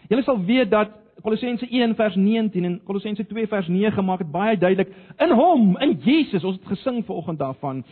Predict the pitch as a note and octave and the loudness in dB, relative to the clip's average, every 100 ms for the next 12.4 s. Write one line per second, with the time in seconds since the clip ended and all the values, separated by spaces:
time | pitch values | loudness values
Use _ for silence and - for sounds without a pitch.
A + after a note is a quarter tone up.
0 | - - - D4+ D4 D4 A#3+ G#3 B3+ B3 | -20 -4 0 4 4 4 2 2 2 0
1 | - D#4 E4 B3+ - - A3 A3 - D4 | 0 0 4 2 2 -2 0 0 0 -2
2 | - A3+ - G#3 D3+ G#3 A3 F#3+ D3 - | 0 -2 0 -2 0 0 0 0 -2 -6
3 | - _ D#4+ C#4+ D4+ B3 G3+ G#3+ A3+ G3 | -14 _ 2 4 2 2 2 0 0 -4
4 | - B3+ A3+ F#3+ G3+ F#3 E3+ - F#3+ D#3+ | -4 0 0 -2 -6 -8 -6 -6 -4 -6
5 | C#3+ D3 G3 F3 D3 E3+ B3+ F4 E3 C3 | -10 -10 -6 -4 -4 -6 -4 -4 -4 -6
6 | - - _ _ _ _ _ _ _ _ | -8 -18 _ _ _ _ _ _ _ _
7 | _ _ _ _ _ _ _ _ _ - | _ _ _ _ _ _ _ _ _ -10
8 | - - F#4+ - - - A#3 B2+ B2 F#3+ | -4 -2 -2 -4 -10 -2 -2 -2 -4 -4
9 | F#3+ G3 F#3+ C#3+ F#3+ A3+ A3+ F#3 A#3+ F3 | -4 -2 -2 0 2 2 2 -2 -6 -4
10 | C#3+ D3 C#3 - - - A#3 - - - | -4 -4 -8 -16 -6 -4 -4 -8 -10 -4
11 | C#4 F#3 F3+ F#3 - - G3+ G#3+ F#3 F#3+ | 0 2 2 0 -6 -6 -2 -2 0 0
12 | F#3+ G#3+ G#3 F#3+ | 0 -2 -2 -4